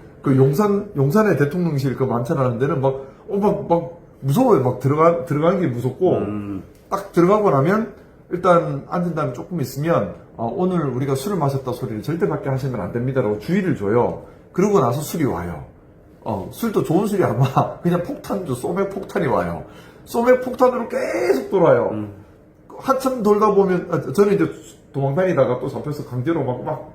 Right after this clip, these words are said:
Speaker 1: 그,
Speaker 2: 그렇죠.
Speaker 1: 그, 저는 참고로 세상에서 제일 싫어하는 술이 소-, 소맥이에요. <laughs> 어우, 너무 싫어. 근데 그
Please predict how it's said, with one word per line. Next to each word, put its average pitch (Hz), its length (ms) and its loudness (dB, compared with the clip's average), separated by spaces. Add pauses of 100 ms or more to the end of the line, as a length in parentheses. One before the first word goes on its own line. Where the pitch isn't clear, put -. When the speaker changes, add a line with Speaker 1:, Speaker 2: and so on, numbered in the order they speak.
(100)
Speaker 1:
그, - 120 -16 (120)
Speaker 2:
그렇죠. 95 400 -6 (160)
Speaker 1:
그, 170 640 6 (280)
저는 190 300 0 (260)
참고로 190 540 -2
세상에서 185 480 0
제일 151 180 4
싫어하는 180 340 4
술이 113 260 -4
소-, 139 220 -6
소맥이에요. 123 760 -6
<laughs> - 1080 0
어우, 233 260 2 (180)
너무 208 220 2
싫어. 131 600 0 (380)
근데 175 320 2 (840)
그 123 720 0